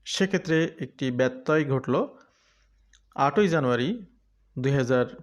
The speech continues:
পঁচিশ সালে ইউকে গভর্নমেন্ট নতুন একটি নিয়ম বা বিল পাস করেছে। সেই বিলের নিয়ম অনুযায়ী এখন থেকে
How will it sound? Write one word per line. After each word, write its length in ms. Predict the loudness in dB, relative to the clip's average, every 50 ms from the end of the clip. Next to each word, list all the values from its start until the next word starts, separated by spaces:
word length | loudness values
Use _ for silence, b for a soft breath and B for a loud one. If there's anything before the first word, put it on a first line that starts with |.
| -2
পঁচিশ 300 | -2 0 0 0 -2 -2
সালে 260 | -2 -2 -2 -2 -4 -6 -14 _ _ _ _ _ _ _ _ _ _
ইউকে 320 | 0 0 2 2 2 2
গভর্নমেন্ট 580 | 2 2 2 2 2 0 0 -2 -2 -4 -8 -14 -20 -20 _ -6 -4
নতুন 300 | -4 -2 0 0 0 0
একটি 460 | -2 -4 -6 -6 -4 -4 -4 -4 -8 b b b b b b b b b _ _ _ _ -4
নিয়ম 460 | -2 0 2 2 2 2 2 0 0
বা 120 | -2 -2 0
বিল 200 | 0 0 -2 0
পাস 220 | -2 -4 -4 -4
করেছে। 400 | -4 -2 -2 -2 -4 -4 -6 -8 -8 -10 -14 -18
সেই 460 | -8 -4 -2 -2 -2 -2 -4 -8 -12 -16 -20 _ _ _ _ _ -20 _ _ b b b b b b b _ _ _ -4 -2
বিলের 300 | 0 0 2 2 2 2
নিয়ম 240 | 2 2 2 2 2
অনুযায়ী 480 | 2 0 2 0 0 0 -2 -6 -10 -18 _ _ _ _ _ _ _ _ _ _ _ _
এখন 220 | -2 0 0 0 0
থেকে 280 | 0 0 0 -2 -2